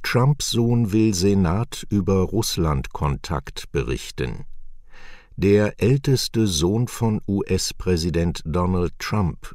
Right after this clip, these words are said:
gerät wegen eines Treffens mit einer russischen Anwältin immer stärker unter Druck. Wie die New York Times berichtet, habe Trump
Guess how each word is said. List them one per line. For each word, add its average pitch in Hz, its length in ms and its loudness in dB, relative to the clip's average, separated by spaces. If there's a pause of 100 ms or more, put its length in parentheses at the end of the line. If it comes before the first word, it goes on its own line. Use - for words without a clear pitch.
gerät 87 680 0
wegen 85 540 2
eines 82 540 -2
Treffens - 600 -2
mit 104 260 -2
einer 92 260 2
russischen 80 840 -2
Anwältin 87 880 0 (200)
immer 87 300 2
stärker 69 800 -4
unter 69 420 -2
Druck. 71 440 -4 (800)
Wie 107 280 4
die 107 220 4
New 113 160 4
York 117 400 2
Times 120 440 0
berichtet, 69 840 -2 (140)
habe 104 540 2
Trump 123 400 -2